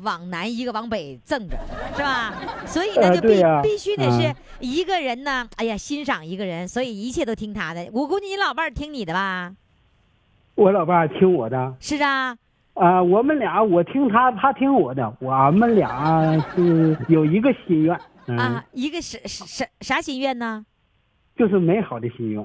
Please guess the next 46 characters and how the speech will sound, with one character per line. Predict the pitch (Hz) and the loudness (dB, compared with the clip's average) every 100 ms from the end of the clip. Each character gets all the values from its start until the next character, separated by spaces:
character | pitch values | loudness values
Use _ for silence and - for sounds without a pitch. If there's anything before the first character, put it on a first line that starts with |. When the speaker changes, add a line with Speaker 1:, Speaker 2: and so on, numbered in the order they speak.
| - | -10
Speaker 1:
哎 | 233 | -14
呀， | - - 254 | -14 -16 -14
真 | 285 | -14
能， | 277 214 | -14 -16
<laughs> | 214 269 - 453 440 - 392 - - - - 170 | -14 -10 -8 -4 -6 -4 -6 -6 -6 -6 -4 -2
真 | 370 349 | -2 -2
能， | 285 254 - - - - - - | -4 -6 -10 -10 -12 -14 -14 -14
真， | - - | -12 -2
真 | 415 453 | -2 0
能 | 415 330 | -4 -4
说 | 311 262 | -4 -2
呀。 | 240 190 | -4 -6
好， | - 277 403 - _ - | -4 -2 -2 -8 _ -10
来 | 254 311 | -4 -2
吧， | 403 277 - | -2 -6 0
Speaker 2:
好。 | - | 0
Speaker 1:
一 | 359 | 0
个 | 427 | -2
美 | 339 427 | -4 -4
好 | 320 | -4
的 | 285 | -6
心 | - 302 311 | -8 -8 -6
愿 | 285 | -6
就 | 233 269 | -6 -8
是 | 247 226 220 | -6 -6 -6
唱 | - 392 | -6 -6
好 | 240 175 | -6 -6
歌， | 208 247 240 - | -4 -4 -4 -6
然 | 202 | -4
后 | 254 262 | -4 -4
呢， | 226 | -6
吃 | 214 - 330 | -6 -6 -4
好 | 240 | -4
饭， | - 311 233 _ _ - | -2 -4 -4 _ _ -6
每 | 240 | -4
天 | 202 294 | -4 -6
快 | 302 339 | -4 -4
快 | 285 | -2
乐 | 285 277 | -4 -4
乐 | 302 214 | -4 -4
的， | 175 | -6
是 | 233 | -4
吧？ | 294 247 208 180 _ _ _ _ _ | -2 -2 -4 -10 _ _ _ _ _
Speaker 2:
哎， | 190 160 147 | 2 2 2
对。 | 156 156 113 - | 0 0 -2 -4
Speaker 1:
好， | 262 302 | -4 -4